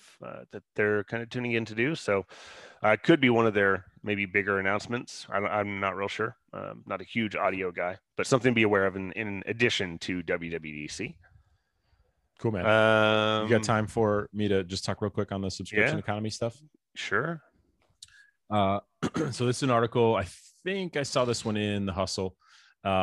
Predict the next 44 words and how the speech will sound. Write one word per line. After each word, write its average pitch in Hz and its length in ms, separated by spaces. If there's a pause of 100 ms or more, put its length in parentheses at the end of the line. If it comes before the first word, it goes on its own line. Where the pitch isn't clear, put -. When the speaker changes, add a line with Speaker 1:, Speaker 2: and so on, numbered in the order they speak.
Speaker 2:
I - 40
wanna 92 260 (160)
give 90 200
credit 90 240
where 82 120
credit 87 280
is 76 200
due. 82 240
Pretty 87 220
sure 78 160
this 76 160
is 78 60
from 78 180
The 73 60
Hustle. 73 480
Uh, 78 180
but 87 120
the 92 60
government 120 400
is 104 140
trying 95 380
to, 87 280
the 80 120
U 87 140
S 85 140
government, 80 400 (240)
excuse 71 300
me, 73 120
I 76 60
know 76 140
we're 73 280
listened 73 360 (160)
to 78 120
across 71 360
the 76 80
world, 76 440 (140)
um, 71 440
but - 100
the 92 80
U 135 140
S 117 120
government 117 460
specifically 107 440
here 101 280